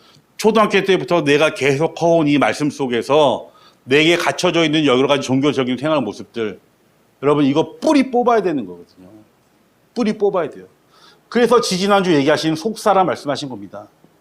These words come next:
아무리 여러분 교회 나오고 나와도 내가, 아, 오늘 내가 나의 속사람을 바꾸겠다. 내가 하나님이 주신 은혜 앞으로 달려나가-,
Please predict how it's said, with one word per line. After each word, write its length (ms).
아무리 540
여러분 480
교회 300
나오고 800
나와도 800
내가, 560
아, 240
오늘 420
내가 520
나의 260
속사람을 640
바꾸겠다. 760
내가 240
하나님이 480
주신 360
은혜 240
앞으로 360
달려나가-, 640